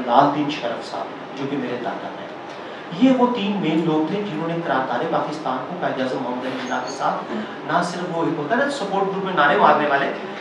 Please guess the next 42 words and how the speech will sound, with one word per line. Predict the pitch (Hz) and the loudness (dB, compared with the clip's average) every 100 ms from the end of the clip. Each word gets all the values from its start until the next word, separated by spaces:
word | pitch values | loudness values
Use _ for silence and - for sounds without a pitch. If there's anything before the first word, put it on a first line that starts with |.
| - | -2
ना | 160 196 | 2 2
सिर्फ | - 208 | 2 -2
ये | 214 | 0
नारे | 196 226 202 | 2 4 6
मारने | 185 175 180 | 6 6 4
वाले | 170 175 208 | 2 2 2
थे, | 262 - - - 190 | 2 0 -6 -8 -4
बल्कि | 190 233 226 226 | -2 -2 -2 -2
ये | 233 | -2
उस | 214 - | -2 -2
करारदाद | 185 165 160 151 - 202 | 4 4 6 6 6 4
को | 196 | 4
रात | 151 143 - | 6 4 2
को | |
बैठ | 190 147 131 - | 0 0 0 -2
के | 196 147 | -4 0
ड्राफ्टिंग, | 147 147 160 135 | 2 0 -4 -4
रीड्राफ्टिंग, | 143 139 127 - 185 | -4 0 0 0 -2
अभी | 185 | -4
सर | 185 180 180 | -2 0 2
ने | 202 | 0
कोई | 185 | -2
पेपर | 165 160 - | -4 -4 -6
प्रेजेंट | - 180 - | -6 -6 -2
करना | 147 - | -2 2
हो | - - - - - - - - - - - - | 2 0 -4 -8 -10 -10 -10 -10 -10 -12 -12 -10
तो | - | -8
सर | 233 233 | -4 -2
के | |
साथ | - - 196 | 0 0 2
दो | 196 | 2
चार | 202 175 | 2 2
लोग | 175 | 2
होंगे, | 170 170 | 0 -2
सर | 180 196 | -2 -2
कहेंगे, | 196 208 | -2 -2
"अच्छा | 196 190 | -2 -2
यार, | 185 | -2
ये | 180 | -2
मैंने | 175 165 | -4 -6
लिखा, | 151 151 | -6 -6
इसको | 151 | -8